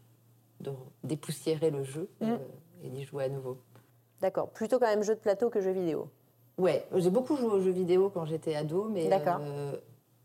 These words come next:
Speaker 1: en ce moment, c'est plus le cas.
Speaker 2: Très bien.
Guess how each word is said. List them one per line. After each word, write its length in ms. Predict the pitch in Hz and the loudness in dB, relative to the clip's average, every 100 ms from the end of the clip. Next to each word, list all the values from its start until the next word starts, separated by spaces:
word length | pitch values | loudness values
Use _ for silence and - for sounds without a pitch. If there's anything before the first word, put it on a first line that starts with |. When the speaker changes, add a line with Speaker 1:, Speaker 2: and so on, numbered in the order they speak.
| _ _ _ _ _ - | _ _ _ _ _ -8
Speaker 1:
en 100 | 160 | -8
ce 100 | - | -2
moment, 300 | 170 160 180 | -2 0 -2
c'est 140 | 185 156 | -4 -8
plus 180 | - | -8
le 60 | 147 | -8
cas. 220 | - 127 - - - - - | -6 -6 -8 -20 -20 -20 -16
Speaker 2:
Très 280 | - - 202 | -6 2 4
bien. 220 | 185 180 | 6 4